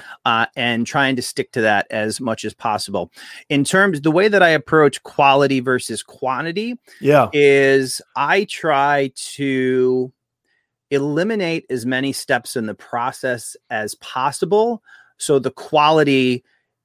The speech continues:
Speaker 1: is just integrated into the process. So,
Speaker 2: Oh, interesting.
Speaker 1: um, you know, i-, identifying a, a place like I have here in this tiny little corner in my house that looks great on camera, but it's just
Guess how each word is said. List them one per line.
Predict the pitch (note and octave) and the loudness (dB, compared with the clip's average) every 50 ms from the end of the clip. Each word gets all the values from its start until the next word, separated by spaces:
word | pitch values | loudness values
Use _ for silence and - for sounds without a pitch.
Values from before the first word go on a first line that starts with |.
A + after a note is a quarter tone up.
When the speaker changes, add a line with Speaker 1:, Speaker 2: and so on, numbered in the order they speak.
| _ _ B2+ | _ _ 2
Speaker 1:
is | B2+ B2 B2 B2 A#2+ A#2+ A#2+ A2 - - - B2 | 4 4 4 4 2 2 0 -2 -6 -14 -16 -12
just | G#2+ B2 C3+ B2 A#2+ - - _ | -4 0 0 0 0 -4 -8 _
integrated | C#3+ D3 D3 C3 B2 B2 B2+ B2 A#2+ A2+ A2+ G#2+ G#2+ - - | -6 -4 -4 -4 -2 -2 0 0 0 0 -2 -4 -6 -8 -6
into | B2+ B2+ C3 B2 - - B2 | -6 -4 -6 -6 -6 -8 -8
the | G#2 G#2 | -8 -8
process. | - - G#2 G#2 G#2 - - D#2 A#1 A1 - - - - - _ - | -8 -6 -6 -6 -6 -8 -8 -8 -8 -8 -10 -10 -12 -14 -16 _ -12
So, | - - - C#3+ E3 F3+ F#3 F3+ E3 C#3+ A#2+ G2 | -8 -6 -2 2 4 4 6 6 4 4 2 0
Speaker 2:
Oh, | F2+ F#2 | -4 -6
interesting. | A#2+ D3 - D3+ C#3 - - F2 F2 - - | -6 -4 -2 -4 -4 -4 -8 -12 -12 -6 -4
Speaker 1:
um, | C#3 C3 B2+ B2 B2 A#2+ A#2 A2+ - | -2 -2 0 -2 -2 -4 -4 -6 -6
you | - C#3+ C3+ | -4 -2 0
know, | C3 A#2+ A#2 A2 G#2+ A#2+ - _ _ _ | 0 0 0 0 -2 -4 -8 _ _ _
i-, | - - A2+ - - | -8 -8 -8 -6 -4
identifying | A#2+ A#2+ A#2+ C#3 D3 D3 D#3 - - D3 D3 D3 C#3+ C#3 C#3 C#3 C3+ | -4 -2 0 2 2 2 2 2 2 0 2 2 2 2 0 0 0
a, | C3+ B2+ B2+ B2 B2+ B2 A#2 - - | -2 0 0 2 0 0 -2 -4 -6
a | B2 A#2+ A#2+ A#2+ A2 | -6 -4 -4 -6 -6
place | - - - D3 C#3+ C#3 B2+ - - - | -8 -6 -2 0 0 0 0 -2 -6 -2
like | B2+ B2 B2 - _ - - | -2 -2 -2 -2 _ -6 -4
I | A#2 A#2+ | -4 -2
have | A2+ C3 B2+ B2 G#2+ - | 0 0 -2 -2 -2 -2
here | C#3+ C3+ C3 B2 | 0 2 2 2
in | A#2+ A#2 | 2 0
this | A#2 A2+ A2 - | -2 -4 -6 -10
tiny | - - B2+ B2+ B2+ C3 C3+ | -8 -4 -4 -2 -2 -2 -2
little | B2+ B2+ B2+ B2+ | -2 -2 -2 -4
corner | - - C#3 B2+ B2+ B2+ B2 B2 | -4 -6 -4 -4 -2 -2 -2 -2
in | A#2+ B2 | 0 0
my | A#2+ A#2+ A#2+ | 0 0 0
house | A#2 C3+ B2+ A#2+ A#2 A2 - - - | 0 0 0 0 0 -2 -4 -8 -4
that | - A2+ A2+ - - | -2 -2 -2 -2 -4
looks | C3+ B2+ - - | -8 -8 -8 -8
great | - - C3+ C3+ C3 | -6 -2 0 0 0
on | B2 A#2+ A#2+ | 0 -2 -2
camera, | - - E3+ E3+ E3 D3+ C#3 C3+ B2 | -4 -2 0 0 2 2 2 2 2
but | A2+ - C3 A#2+ A#2+ A#2+ - | 2 0 0 0 0 0 -2
it's | - A#2+ A#2 - - - _ | -6 -6 -6 -8 -16 -20 _
just | - - B2+ A#2+ A2 - | -6 -2 -2 -2 -2 -4